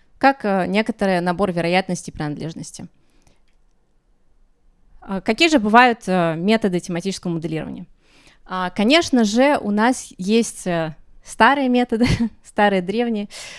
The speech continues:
А, П Л С А, вероятностный и латентно-семантический анализ, и, наверное, самый известный, самый популярный, м, там до некоторого времени, пока не начался весь этот бум,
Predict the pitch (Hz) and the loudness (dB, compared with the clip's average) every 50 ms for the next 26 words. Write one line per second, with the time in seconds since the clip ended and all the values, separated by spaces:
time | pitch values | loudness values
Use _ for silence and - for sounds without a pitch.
0 | - - - _ 214 214 214 214 - 240 240 233 226 233 - - 320 339 330 302 | -20 -20 -6 _ 0 0 0 2 2 4 4 4 2 0 2 2 2 4 4 4
1 | 285 269 262 262 - 254 247 - _ _ 247 240 233 233 233 226 226 226 226 233 | 2 2 2 2 0 -2 -4 -4 _ _ 0 2 2 4 4 4 2 2 2 -2
2 | 220 220 220 208 - - 208 208 202 - 208 196 - _ - 190 185 190 190 185 | -2 -2 -2 -6 -4 -4 -4 -4 -4 -4 -8 -8 -6 _ -4 -4 -2 0 0 0
3 | 180 180 175 175 - - - - - 247 277 277 269 220 185 202 208 202 226 226 | 0 -2 -4 -4 -8 -14 -14 -8 -4 0 2 4 4 4 2 2 2 2 2 2
4 | 220 196 190 - - 226 214 202 190 175 185 190 196 185 - 180 170 - - 190 | 2 0 -2 0 -2 0 0 0 -2 -2 -2 -4 -4 -4 -4 -10 -10 -6 -6 -4
5 | 180 170 165 160 160 _ 175 - - 233 254 294 302 302 277 262 247 233 220 196 | -4 -2 -4 -4 -6 _ -10 -6 -2 2 4 4 4 2 2 0 0 0 -2 -4
6 | - _ - - - 180 175 - 190 175 180 185 185 190 185 175 _ 180 170 170 | -6 _ -12 -10 -8 -10 -4 -4 -4 -2 -2 -2 -2 -2 -4 -4 _ -4 -4 -4
7 | 156 151 175 165 160 160 151 - 165 _ - 156 156 156 151 156 156 156 160 160 | -4 -4 -4 -4 -4 -6 -6 -8 -10 _ -6 -4 -4 -4 -4 -4 -6 -6 -6 -4
8 | 160 160 170 - - 180 165 - - 175 160 147 156 151 - - - - _ 165 | -4 -6 -6 -6 -8 -8 -8 -6 -6 -6 -6 -6 -8 -12 -14 -14 -18 -20 _ -16
9 | 165 160 165 165 165 | -10 -8 -8 -8 -8